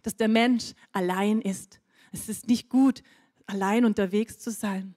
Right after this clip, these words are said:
Es ist einfach so kostbar, mit anderen unterwegs sein zu dürfen. Und in der Bibel, ähm, da wird ganz oft von denen, die Gott nachfolgen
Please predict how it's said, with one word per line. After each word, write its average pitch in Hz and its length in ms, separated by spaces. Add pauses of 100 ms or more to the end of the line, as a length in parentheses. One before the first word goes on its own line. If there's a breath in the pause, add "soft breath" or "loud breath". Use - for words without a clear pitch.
(360)
Es - 80
ist - 100
einfach 226 400 (340 soft breath)
so 254 240
kostbar, 233 480
mit 190 200
anderen 190 580 (280)
unterwegs 175 500
sein 180 200
zu - 120
dürfen. 175 480 (1500 loud breath)
Und 226 120
in 226 100
der 190 120
Bibel, 254 580 (320 soft breath)
ähm, 220 420 (100)
da 220 400
wird 233 160
ganz 247 300
oft 254 200
von 190 220
denen, 233 380
die 196 120
Gott 254 220
nachfolgen 208 840